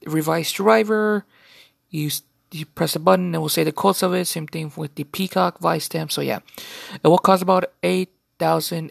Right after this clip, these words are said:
eight hundred yen. So I don't know how much it will cost, but it will release next year on January fourth, two thousand twenty-two. And I think it's on pre-order, so yes. So what do you guys think about the Vice stamp?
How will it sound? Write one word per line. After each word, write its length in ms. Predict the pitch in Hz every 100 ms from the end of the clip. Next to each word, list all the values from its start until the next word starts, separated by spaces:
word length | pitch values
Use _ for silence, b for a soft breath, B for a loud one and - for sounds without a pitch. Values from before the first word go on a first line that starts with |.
| -
eight 140 | 165
hundred 300 | 160 156 156
yen. 360 | 156 170 170 160
So 140 | - -
I 60 |
don't 100 | 151
know 80 | 156
how 140 | 151
much 180 | 151 156
it 60 | 156
will 80 | 147
cost, 340 | - 175 165
but 140 | 165 -
it 140 | 156
will 220 | 165 180
release 400 | 170 165 165 151
next 360 | 156 160 - -
year 300 | 156 156 151 B B B B B B -
on 180 | 156 147
January 380 | 175 180 180 175
fourth, 380 | - 156 156
two 100 | -
thousand 240 | - 151 -
twenty-two. 1000 | - 151 143 _ _ - 196 208 208 202 b b b b b b
And 140 | 170
I 80 | 175
think 240 | 165 202 196
it's 180 | - 175
on 160 | 175
pre-order, 520 | - 165 156 160 165
so 160 | 151 156
yes. 420 | 147 - - - B B B
So 140 | - 170
what 60 |
do 80 | 226
you 80 | 226
guys 160 | 226 208
think 160 | 214
about 240 | 208 196 185
the 60 |
Vice 340 | 160 170 170 -
stamp? 400 | 175 165 156